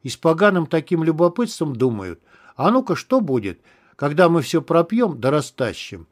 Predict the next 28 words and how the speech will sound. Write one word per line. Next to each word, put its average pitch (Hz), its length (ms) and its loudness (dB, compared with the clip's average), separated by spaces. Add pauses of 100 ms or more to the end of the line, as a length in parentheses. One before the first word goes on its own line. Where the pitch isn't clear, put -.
(280)
Интересно 156 640 -2
даже. 101 440 -6 (340)
А 170 140 2
я 254 100 4
не 226 140 2
герой 135 440 2
и 156 160 -4
не 220 120 2
мыслитель, 131 680 -2
понимаешь? 185 680 -2 (380)
Жил 214 240 0
как 127 220 0
жил, 135 320 0
воевал 185 480 2
как 110 240 -8
воевал. 117 580 -2 (260)
И 156 80 -6
кто 247 240 2
ж 175 100 0
знал, 170 360 0 (260)
что - 200 -2
вот 185 200 2
так 170 200 2
одному 160 460 0
за 123 160 -2
всех 120 320 -6
отбрехиваться 131 720 -2
придется?» 110 720 -8